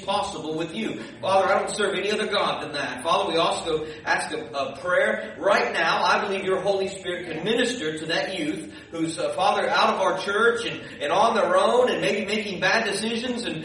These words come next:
in bad surroundings. Father, I believe you can go right there, right now, where we can't, and minister to that heart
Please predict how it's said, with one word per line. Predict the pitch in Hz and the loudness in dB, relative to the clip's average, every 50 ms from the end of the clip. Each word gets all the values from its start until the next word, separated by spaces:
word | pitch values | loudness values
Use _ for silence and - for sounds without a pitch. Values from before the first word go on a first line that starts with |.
| - - - | -10 -10 -8
in | 160 156 151 | -6 -4 -2
bad | - - 143 147 240 240 | -2 0 0 0 0 -2
surroundings. | - 202 180 185 196 220 240 240 247 240 214 - | -2 -2 0 0 2 2 2 0 0 -2 0 2
Father, | 214 226 226 208 | 2 2 4 4
I | 214 226 226 | 4 2 2
believe | 226 220 208 | 2 -2 -2
you | 220 202 | -4 -4
can | 180 175 | -6 -4
go | 170 180 185 175 185 | -2 -2 0 0 2
right | 202 226 247 254 254 - - | 2 2 2 2 0 -2 -2
there, | - - - - 156 156 175 | 0 2 2 4 2 2 2
right | 175 190 - - - - | 2 2 2 2 0 0
now, | 170 160 160 170 180 - - - - - - | 0 0 0 0 -2 -2 -4 -8 -12 -10 -4
where | 156 185 196 190 190 | 0 0 2 2 0
we | 220 233 - | 0 -2 -4
can't, | 240 220 190 190 - 190 - 165 | -6 -6 -4 -4 -4 -4 -4 -6
and | 165 160 165 | -4 -4 -2
minister | 196 220 226 226 214 - 220 | -2 0 0 -2 -2 -4 -6
to | 208 202 | -4 -2
that | 233 226 - 185 | 0 0 0 0
heart | 175 170 - - - | 0 0 0 0 -2